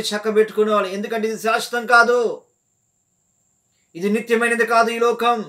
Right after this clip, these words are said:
స్థిరమైనది కాదు ఈ లోకము. ఎప్పటికప్పుడు, ఎప్పటికప్పుడు స్థిరముగానే ఉండాలి, చక్కబెట్టుకునే వ్యక్తిగానే ఉండాలి. నీ కుటుంబాన్ని చక్కబెట్టాలి, ప్రతిదీ చక్కబెట్టాలి. ప్రభునందు పిల్లరా,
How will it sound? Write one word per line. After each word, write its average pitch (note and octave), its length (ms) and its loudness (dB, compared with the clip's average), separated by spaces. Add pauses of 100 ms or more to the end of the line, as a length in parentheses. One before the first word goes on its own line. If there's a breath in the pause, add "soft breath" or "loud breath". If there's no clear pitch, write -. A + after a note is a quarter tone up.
(1040)
స్థిరమైనది A#3 600 2
కాదు A#3 240 6
ఈ - 100 -2
లోకము. A#3+ 320 -2 (180)
ఎప్పటికప్పుడు, A#3 560 -2 (140)
ఎప్పటికప్పుడు A#3+ 640 2 (2000)
స్థిరముగానే G3 580 -2 (100)
ఉండాలి, F3 380 -4 (720)
చక్కబెట్టుకునే G#3 640 -2
వ్యక్తిగానే G#3 380 0 (100)
ఉండాలి. G3+ 340 -4 (300 soft breath)
నీ F#3 80 -2 (100)
కుటుంబాన్ని G#3+ 460 0
చక్కబెట్టాలి, G#3 640 -6 (1600)
ప్రతిదీ E3+ 380 -8
చక్కబెట్టాలి. D3 680 -10
ప్రభునందు B2 320 -20
పిల్లరా, - 240 -20